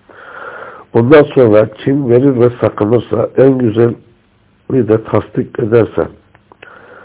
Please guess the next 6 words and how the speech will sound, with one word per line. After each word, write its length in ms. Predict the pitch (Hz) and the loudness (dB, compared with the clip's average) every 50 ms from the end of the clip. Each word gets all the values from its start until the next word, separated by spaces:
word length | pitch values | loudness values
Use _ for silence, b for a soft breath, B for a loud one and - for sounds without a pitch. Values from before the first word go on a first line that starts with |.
| B B B _ - | B B B _ -4
biz 220 | 127 143 135 - - | -4 -4 -2 0 2
de 180 | 123 123 104 - - - _ _ _ _ B B B B B B B B _ _ _ | 2 2 2 -2 -6 -14 _ _ _ _ B B B B B B B B _ _ _
onu 260 | 139 123 120 127 147 - - | 0 2 2 2 2 2 2
en 180 | 156 139 131 | 0 0 0
kolaya 420 | - - - 104 104 101 101 - 98 | -2 -4 -2 2 2 2 2 2 0
hazırlarız. 500 | 98 92 95 98 101 101 98 92 87 | -4 -2 -2 -2 2 2 2 0 0